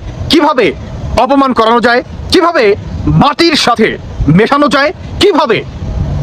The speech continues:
জুতার মালা পর্যন্ত দেওয়া যায়, কিভাবে একটা দেশের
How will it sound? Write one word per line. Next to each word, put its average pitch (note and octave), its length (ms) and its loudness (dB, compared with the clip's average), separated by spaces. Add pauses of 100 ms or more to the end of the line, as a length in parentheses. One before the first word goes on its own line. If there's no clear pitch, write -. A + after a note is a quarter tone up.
জুতার D#4+ 300 4 (160)
মালা D4+ 280 4
পর্যন্ত A#3 280 2 (180)
দেওয়া G3+ 260 2
যায়, F#3 180 0 (380)
কিভাবে B3+ 460 2 (840)
একটা G3+ 220 0 (720)
দেশের D4+ 300 2